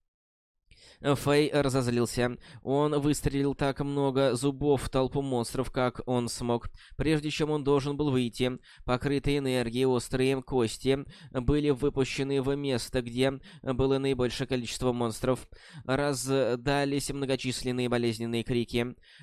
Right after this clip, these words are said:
В этот момент произошло нечто неожиданное. "Дзынь!" Чистый звук раздался в ушах Фэя. Луч белого света сошёл с неба и окутал Фэя.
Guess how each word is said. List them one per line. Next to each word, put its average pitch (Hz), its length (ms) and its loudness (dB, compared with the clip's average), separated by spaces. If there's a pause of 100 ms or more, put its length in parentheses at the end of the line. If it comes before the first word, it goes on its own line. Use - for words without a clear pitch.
В 120 140 -2
этот 151 180 0
момент 139 560 -2
произошло 135 640 0
нечто 131 460 -2
неожиданное. 117 840 0 (100)
"Дзынь!" 120 440 -2 (800)
Чистый 143 320 0
звук 131 360 0
раздался 117 680 0
в 117 40 0
ушах 117 420 2
Фэя. 120 420 2 (300)
Луч 131 520 2 (200)
белого 131 340 4
света 127 420 0
сошёл 127 400 0
с - 160 -8
неба 120 360 2
и - 180 -4
окутал 123 500 0
Фэя. 117 400 4